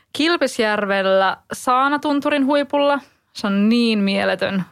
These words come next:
se näkymä. Mä oon itse käynyt siellä tammikuussa, mutta mä haluan käydä siellä vielä joskus kesällä. Ja sitten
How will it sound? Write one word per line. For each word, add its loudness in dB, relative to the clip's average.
se -4
näkymä. -2
Mä -6
oon -4
itse -2
käynyt -4
siellä -4
tammikuussa, -2
mutta -2
mä 0
haluan -2
käydä -4
siellä -6
vielä -2
joskus -10
kesällä. -2
Ja 0
sitten -4